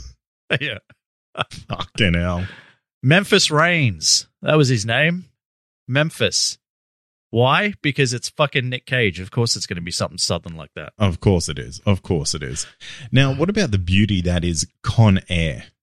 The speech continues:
Speaker 1: Oh, Con Hair.
Speaker 2: Con
Speaker 1: You mean?
Speaker 2: Hair.
Speaker 1: Uh, Con Air, you, you know what? This is gonna be a little bit controversial here right now.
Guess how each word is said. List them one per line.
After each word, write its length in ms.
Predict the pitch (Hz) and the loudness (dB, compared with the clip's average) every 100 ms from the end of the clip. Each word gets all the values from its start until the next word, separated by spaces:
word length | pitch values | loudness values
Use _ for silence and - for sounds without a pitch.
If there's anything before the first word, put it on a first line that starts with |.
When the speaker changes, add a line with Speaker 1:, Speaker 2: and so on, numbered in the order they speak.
| - 113 | -8 0
Speaker 1:
Oh, 480 | 123 113 95 - - | 2 2 -2 -10 -14
Con 200 | - 110 | -4 -4
Hair. 460 | 92 101 104 82 76 - _ _ _ - | -2 -2 -2 -2 -8 -14 _ _ _ 2
Speaker 2:
Con 100 | 131 | 4
Speaker 1:
You 40 | |
mean? 100 | 92 | 4
Speaker 2:
Hair. 320 | 87 95 80 76 _ _ _ _ _ _ _ | 4 2 0 -6 _ _ _ _ _ _ _
Speaker 1:
Uh, 680 | 101 98 104 104 104 104 101 - | -2 0 0 0 -2 -2 -6 -8
Con 200 | - 220 | -6 -4
Air, 200 | 214 180 - | 0 -2 -4
you, 220 | 175 240 | -10 -10
you 220 | - 175 | -4 0
know 120 | 190 | 0
what? 220 | 185 180 _ - _ _ _ _ - _ _ - | 0 -4 _ -20 _ _ _ _ -20 _ _ 0
This 140 | 143 | 2
is 60 | 160 | 2
gonna 180 | 160 | 0
be 120 | 143 139 | 2 2
a 40 | |
little 180 | 127 110 | 2 -2
bit 120 | 117 | -6
controversial 640 | 117 104 92 95 92 87 | -6 -6 -6 -6 -6 -6
here 180 | 80 76 | -8 -8
right 180 | 76 73 | -10 -12
now. 200 | 73 | -14